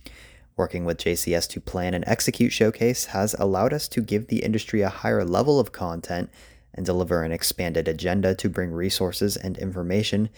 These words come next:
to the citrus industry on critical topics that impact our businesses. I believe our lineup of panel discussions, seminars, and continuing education courses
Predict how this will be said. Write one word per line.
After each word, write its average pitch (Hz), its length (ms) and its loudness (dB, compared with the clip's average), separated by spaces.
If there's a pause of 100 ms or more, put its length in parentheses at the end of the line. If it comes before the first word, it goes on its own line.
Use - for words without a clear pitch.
(340)
to 151 160 2
the 170 120 2
citrus - 400 0
industry 90 460 -2
on 110 140 0
critical 90 400 0
topics - 460 -4
that 82 140 0
impact 78 400 -4
our 82 80 2
businesses. 104 680 0 (680)
I - 60 -8
believe 85 320 0
our 80 160 4
lineup 85 380 -2
of - 140 -4
panel 92 260 0
discussions, 120 760 2 (160)
seminars, 160 600 0
and 127 200 2
continuing 120 560 2
education 101 500 2
courses 98 500 2